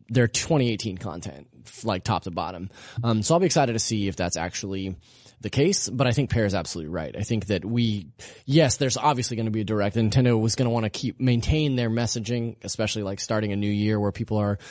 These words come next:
admittedly a little shaky on what the Switch looks like in twenty eighteen. Um,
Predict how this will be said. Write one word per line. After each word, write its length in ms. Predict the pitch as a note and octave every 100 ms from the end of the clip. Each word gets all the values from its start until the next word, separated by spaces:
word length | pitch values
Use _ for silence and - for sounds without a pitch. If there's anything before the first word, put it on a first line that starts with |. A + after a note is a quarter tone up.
| -
admittedly 460 | A2+ A#2 A#2+ B2 D3+
a 60 |
little 180 | C#3+ C#3+
shaky 420 | C3 A#2+ A2+ D#3
on 140 | D#3+ B2+
what 100 | A#2+
the 80 | A#2
Switch 260 | - A2
looks 220 | G2+ G2+
like 180 | B2+ D3+
in 80 | E3
twenty 300 | E3+ E3 E3
eighteen. 300 | D#3 F3+ F#3 - - - -
Um, 380 | B2 A#2 G#2+